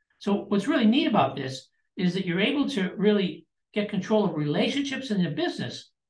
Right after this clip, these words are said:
by essentially doing everything virtual, and then, and allowing that virtualization to be protected.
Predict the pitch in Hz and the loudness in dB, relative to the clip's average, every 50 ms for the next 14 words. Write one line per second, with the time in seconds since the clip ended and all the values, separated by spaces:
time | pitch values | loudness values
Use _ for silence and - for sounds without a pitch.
0 | _ _ _ _ _ _ 190 185 185 180 - - 226 254 302 285 - 233 208 185 | _ _ _ _ _ _ 0 0 0 0 0 0 0 0 0 0 0 -2 0 0
1 | 196 185 180 170 190 240 302 311 277 254 226 202 226 240 294 - - 143 110 - | 0 0 0 0 0 0 0 0 -2 -4 -4 -2 -2 -2 -2 -2 -4 -8 -8 -10
2 | - - _ _ _ _ _ _ _ 175 170 180 196 196 190 185 - - - - | -12 -14 _ _ _ _ _ _ _ -6 -2 0 0 0 0 -2 -4 -6 -8 -6
3 | 180 175 170 180 208 240 233 214 208 208 196 196 - 185 151 156 180 175 - 170 | -4 0 2 4 4 6 6 4 2 2 0 -4 -4 -4 -4 -4 -4 -4 -4 -6
4 | 143 139 147 139 - 135 127 143 143 - - 143 - 110 | -6 -6 -8 -8 -10 -8 -8 -8 -8 -8 -10 -14 -16 -16